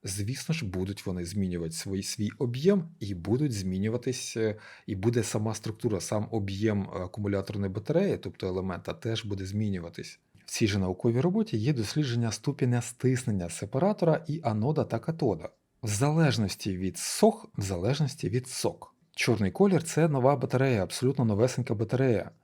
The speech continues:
Якщо вона заряджена від приблизно сорока до шістдесяти відсотків, то компресія сепаратора, тобто се-, сепаратор стиснено мінімально.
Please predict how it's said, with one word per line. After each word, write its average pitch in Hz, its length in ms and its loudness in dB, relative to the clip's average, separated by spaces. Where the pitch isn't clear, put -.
Якщо 110 280 4
вона 165 160 8
заряджена 110 520 4
від 107 200 0
приблизно 98 380 0
сорока 104 400 2
до 87 140 -2
шістдесяти 104 540 -2
відсотків, 165 540 0
то 113 120 0
компресія 123 540 0
сепаратора, 143 560 2
тобто - 260 -4
се-, 113 200 -2
сепаратор 123 720 0
стиснено 117 460 0
мінімально. 107 720 4